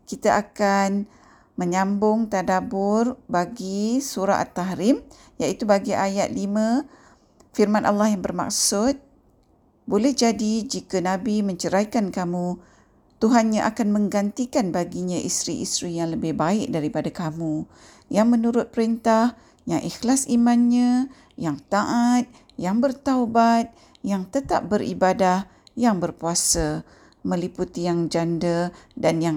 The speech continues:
anak dara." Para pendengar, dalam tafsir Ibnu Katsir, ya, ada dinyatakan tentang ucapan Saidina Umar radhiyallahu anhu,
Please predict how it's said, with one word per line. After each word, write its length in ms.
anak 240
dara." 480
Para 160
pendengar, 640
dalam 560
tafsir 320
Ibnu 160
Katsir, 560
ya, 160
ada 160
dinyatakan 720
tentang 480
ucapan 640
Saidina 560
Umar 400
radhiyallahu 640
anhu, 400